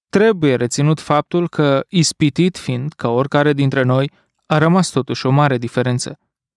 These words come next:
Domnul Iisus nu a păcătuit. Mergem acum mai departe și un alt lucru pe care trebuie să-l înțelegem este acela că Satan este o persoană.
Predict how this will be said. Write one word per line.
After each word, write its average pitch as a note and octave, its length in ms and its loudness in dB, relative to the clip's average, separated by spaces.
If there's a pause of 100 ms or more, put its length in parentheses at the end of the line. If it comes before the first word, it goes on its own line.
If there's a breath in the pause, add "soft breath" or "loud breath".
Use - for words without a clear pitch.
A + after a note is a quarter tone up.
(140)
Domnul F3 360 2
Iisus D3+ 480 0
nu D3+ 340 2
a A#2 100 -2
păcătuit. A#2+ 640 -6 (960 loud breath)
Mergem A3+ 280 2
acum A3 240 2
mai G#3+ 140 4
departe F#3 480 0
și - 160 -12
un B2+ 140 -4
alt D#3 180 2
lucru D3 220 0
pe B2+ 120 -2
care B2+ 220 -2
trebuie C#3 280 0
să-l C#3 160 -2
înțelegem D3+ 680 0
este F3 320 0
acela F3+ 400 0
că - 160 -2
Satan D3 680 -2
este - 280 -4
o B2+ 80 0
persoană. B2 540 -4